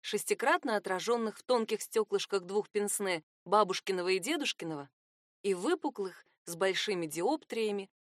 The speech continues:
круглых стёклах тётушкиных очков. Комнатное пространство напряжено, коряво и состоит из сплошных ухабов. Папы дома нет. Вдруг звонок. Мама устремляется в коридор и возвращается со странным человечком.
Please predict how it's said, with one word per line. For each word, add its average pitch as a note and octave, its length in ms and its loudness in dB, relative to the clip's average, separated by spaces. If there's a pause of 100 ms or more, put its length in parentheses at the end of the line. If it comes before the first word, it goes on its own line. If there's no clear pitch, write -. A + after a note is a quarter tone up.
(120)
круглых D4 420 2
стёклах G#3+ 480 -2
тётушкиных G3+ 640 -2
очков. D#3 580 -8 (880)
Комнатное G#3+ 480 4
пространство G3 680 0
напряжено, F3+ 680 -2 (320)
коряво A3 540 2 (480)
и G3+ 60 -4
состоит G3+ 540 0
из G#3 100 -2
сплошных G3 500 -2
ухабов. F3+ 600 -2 (760)
Папы G3 240 4
дома C#4 260 4
нет. G#3 400 0 (460)
Вдруг E4 300 4
звонок. D4+ 560 2 (400)
Мама A#3 280 8
устремляется A3+ 640 4
в - 40 -14
коридор A3+ 380 4
и A#3+ 60 2
возвращается G#3 720 0
со A3 120 -2
странным G#3+ 440 2
человечком. A3 720 -2